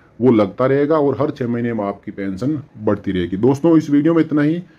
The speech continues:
जानकारी आपको अच्छी लगी हो, वीडियो को लाइक कर सकते हैं, शेयर कर सकते हैं और आगे भी आपसे जुड़ी हुई जानकारियाँ पाते रहने के लिए आप चैनल को सब्सक्राइब कर सकते हैं। फिर मिलेंगे किसी नए वीडियो में आपसे जुड़ी हुई नई जानकारियों के साथ। तब तक के लिए जय हिंद,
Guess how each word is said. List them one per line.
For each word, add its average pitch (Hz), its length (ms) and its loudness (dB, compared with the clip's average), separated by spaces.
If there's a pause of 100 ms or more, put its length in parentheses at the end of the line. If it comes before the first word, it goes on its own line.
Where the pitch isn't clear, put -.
(240)
जानकारी 135 340 2
आपको 139 300 0
अच्छी 123 160 -6
लगी 147 220 0
हो, 151 80 4
वीडियो 120 240 0
को 113 100 0
लाइक 107 240 -2
कर 123 80 -6
सकते 123 300 -8
हैं, 135 80 -2
शेयर 117 260 -2
कर 120 140 -6
सकते 127 320 -8
हैं 143 220 -4 (320)
और 117 120 2
आगे 123 220 4
भी 147 100 4
आपसे 131 260 2
जुड़ी 117 220 -2
हुई 120 100 2
जानकारियाँ 107 480 -2
पाते 98 280 -6
रहने 101 200 0
के 98 100 -6
लिए 107 100 -2
आप 110 160 -6
चैनल 104 220 0
को 104 100 -2
सब्सक्राइब 98 460 -4 (100)
कर 92 100 -4
सकते 80 340 -14
हैं। 76 160 -14 (380)
फिर 156 140 8
मिलेंगे 170 300 4
किसी 156 200 -2
नए 143 180 2
वीडियो 139 260 2
में 139 120 2
आपसे 113 300 -2
जुड़ी 117 220 0
हुई 120 180 2
नई 107 200 2
जानकारियों 120 440 0
के 117 80 -4
साथ। 127 180 -2
तब 101 280 -8
तक 98 120 -4
के 104 80 -4
लिए 104 280 0 (420)
जय 120 160 4
हिंद, 143 260 2